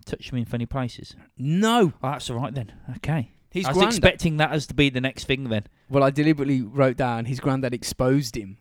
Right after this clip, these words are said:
Speaker 2: to different activities.
Speaker 1: Ah. <laughs> To try and fool me into that.
Speaker 2: Yeah, yeah. But one of them would be chess, and it caught his, uh, interest and intellect. Um, and he was good at it, naturally good, and he had a talent. So his dad was actually, like,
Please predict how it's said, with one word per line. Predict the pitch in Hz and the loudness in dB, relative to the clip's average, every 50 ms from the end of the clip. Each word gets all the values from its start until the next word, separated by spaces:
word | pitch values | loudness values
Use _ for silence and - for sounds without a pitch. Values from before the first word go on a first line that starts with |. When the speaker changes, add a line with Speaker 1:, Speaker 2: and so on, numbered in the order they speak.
| _ _ _ | _ _ _
Speaker 2:
to | - 131 | -10 -4
different | 120 127 120 - 120 113 | -4 -4 -4 -2 -6 -6
activities. | 127 160 - 180 170 214 214 - - 196 226 - - | -6 -2 -2 -2 -2 -2 -6 -6 -4 -4 -6 -6 -6
Speaker 1:
Ah. | - 139 131 135 151 180 196 185 156 139 131 123 113 110 - | -4 0 2 4 6 6 8 8 8 8 6 6 4 2 -2
<laughs> | - - - - - - - - - - 180 - - 175 170 160 143 - - - - - _ - | -6 -6 -6 -6 -6 -18 -20 -10 4 4 6 8 8 8 8 8 6 4 -8 -20 -20 -20 _ -4
To | - 147 | -4 0
try | - - 151 151 | 4 6 6 6
and | 147 - | 6 4
fool | 170 156 | 2 2
me | 156 151 156 170 | 4 4 4 2
into | 170 151 - 123 | 2 2 0 -2
that. | 104 101 - | -2 0 0
Speaker 2:
Yeah, | - 139 139 139 135 | 2 4 6 6 6
yeah. | 131 131 127 120 90 - - _ - - _ | 6 4 2 0 -2 -4 -10 _ -20 -6 _
But | - 160 156 | 4 4 4
one | 156 160 165 180 202 214 | 4 4 6 8 8 8
of | 208 175 139 | 6 4 4
them | 131 127 120 135 165 165 156 151 - _ - | 4 6 6 6 4 4 0 -10 -14 _ -6
would | - 139 151 143 | 2 2 2 2
be | - 160 147 | 2 -6 -6
chess, | - - - 240 240 240 156 - - - - - _ _ - | -4 0 4 6 6 6 6 4 -4 -8 -8 -10 _ _ -8
and | 143 143 | -6 -6
it | 135 113 | -6 -6
caught | - - 160 151 151 110 | -2 0 2 4 4 2
his, | 135 151 135 127 127 135 | 2 2 0 2 0 0
uh, | 123 117 113 - | -2 -2 -2 -2
interest | 170 170 160 - 160 147 147 - - | -4 -4 -2 0 0 0 0 -2 -6
and | - 139 127 - | -8 -8 -8 -4
intellect. | - 160 156 151 - - 107 104 - _ _ - - - _ | -4 -4 -4 -2 -4 -6 -10 -10 -12 _ _ -20 -20 -18 _
Um, | - 131 117 107 107 107 104 101 78 - _ _ _ _ | -10 -8 -6 -6 -6 -6 -6 -8 -10 -14 _ _ _ _
and | - 131 139 | -8 -2 0
he | 147 | 0
was | 147 147 | 0 4
good | - 240 214 | 6 6 6
at | 151 | 6
it, | 127 110 - _ _ _ _ | 4 0 -6 _ _ _ _
naturally | 151 185 196 127 - 135 131 113 | -2 -2 -2 0 -4 -4 -4 -2
good, | 98 101 92 98 - | -4 -6 -10 -10 -10
and | - 127 | -8 -6
he | 131 | -6
had | 127 123 | -6 -6
a | 123 | -8
talent. | - - 151 127 110 101 92 78 - - _ _ _ _ _ _ _ _ _ _ _ _ - - | -6 -4 -4 -4 -4 -8 -10 -12 -18 -20 _ _ _ _ _ _ _ _ _ _ _ _ -20 -6
So | - - | 0 2
his | 151 156 | 2 4
dad | - 226 254 | 4 4 4
was | 240 196 - | 4 4 4
actually, | 156 143 151 - 147 131 120 | 2 0 -2 -6 -4 -4 -2
like, | 120 117 107 107 107 - - - | -2 -2 -4 -4 -6 -10 -12 -20